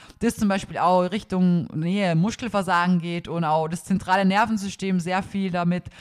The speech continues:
ähm, zum Kämpfen und zum Tun hat, desto weniger fällt der dann auch wieder aus, weil ich einfach wirklich, ich bin einfach durch nach dem Training. Also ich hab schon Hunger, aber nicht so, dass ich sage, ich habe jetzt gefühlt ein Meteoritenloch in meinem Bauch.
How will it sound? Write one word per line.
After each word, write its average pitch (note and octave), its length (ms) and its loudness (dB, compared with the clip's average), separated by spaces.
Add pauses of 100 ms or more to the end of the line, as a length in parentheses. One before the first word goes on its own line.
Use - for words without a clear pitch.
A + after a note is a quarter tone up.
(200)
ähm, F3 360 2
zum G3+ 200 0
Kämpfen A3+ 320 -2
und F#3+ 100 0
zum F#3 140 -2
Tun A#3 260 4
hat, G3+ 220 0 (360)
desto A#3 560 2
weniger A#3 440 2
fällt G3 300 -2
der G3 100 0
dann G3 160 0
auch G3+ 240 2
wieder F3 220 0
aus, D#3+ 260 -4
weil F3+ 120 -2
ich F#3+ 100 -2
einfach F#3+ 260 -4
wirklich, G3 260 -6
ich D#3 80 -16
bin F3+ 80 -6
einfach E3+ 320 -6 (160)
durch E4+ 240 -4
nach D#3+ 140 -2
dem D#3 120 -2
Training. D#3 380 -4
Also G3+ 200 0
ich A#3 80 0
hab A3+ 120 -2
schon A3 220 -6
Hunger, D4 380 0 (360)
aber A3+ 300 2
nicht A#3 160 -2
so, A3+ 100 -8
dass G#3 160 -2
ich G#3 100 -2
sage, F#3+ 220 -2
ich G3+ 60 -6
habe F#3+ 160 -2
jetzt - 120 -14
gefühlt G3 520 -2
ein F#3 80 4
Meteoritenloch F#3 720 0
in D#3 80 2
meinem C#3 220 0
Bauch. A2+ 300 -4